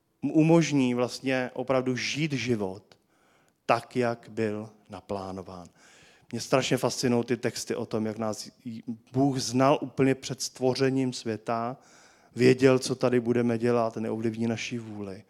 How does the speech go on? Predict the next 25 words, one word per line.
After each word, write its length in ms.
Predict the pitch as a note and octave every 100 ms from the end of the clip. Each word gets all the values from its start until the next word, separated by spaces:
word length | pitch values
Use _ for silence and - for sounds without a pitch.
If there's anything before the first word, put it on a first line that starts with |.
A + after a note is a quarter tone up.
| - _ _ _
Ale 220 | A2+ A2
že 240 | A2 B2 A2+ - _ _ _ _ _
když 340 | - B2+ B2+ -
půjdeme 440 | D3+ E3 F3+ C#3+
za 200 | B2+ C3
ním 200 | D3 D#3
jako 220 | C#3+ D3+
majákem, 800 | C#3 A2+ G2+ F#2+ - F#2+ E2+ F2+ - _ _ _ _ _ _ -
tak 320 | B2+ - - _ -
on 180 | A2+ -
tu 140 | C3
cestu 840 | - - - - - A2+ G#2 A2 -
jako 160 | A#2 A#2
připravil, 480 | - A#2+ A#2+ A#2 A2
předpřipravil 1080 | - D#3+ - - G3+ - G#2+ F#2+ F#2 F2 F#2 _ _ _ -
úplně 420 | A#2+ B2+ A#2+ A#2
na 100 | A2+
začátku. 640 | C#3 - G2 - - C3 _ _ _ _ _ _ _ _ _
Ne-, 200 | C3 A#2
nemůžeme 360 | A#2+ A2 G#2+ G2
to 80 |
pochopit, 500 | F#2 B2+ B2+ D#3 - _ _ _ _ _ _ _
není 380 | A2+ A2 A2 G#2 -
to 120 | -
pochopitelný, 640 | - A#2 C3 D3+ E3+ G3